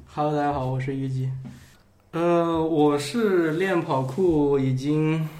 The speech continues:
嗯，十二年了，从零七年开始练的。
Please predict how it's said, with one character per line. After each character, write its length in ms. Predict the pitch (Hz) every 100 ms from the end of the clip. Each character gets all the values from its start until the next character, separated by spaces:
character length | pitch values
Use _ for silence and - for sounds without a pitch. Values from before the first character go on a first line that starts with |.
| - - -
嗯， 840 | 170 147 139 135 131 131 131 131
十 140 | - 165
二 120 | 202
年 140 | 139
了， 160 | 123 135 - - - - -
从 560 | - 135 135 139 147 147
零 180 | 131 -
七 140 | 190
年 180 | 139 123
开 140 | 131
始 100 | 117
练 200 | 117 117
的。 60 | 127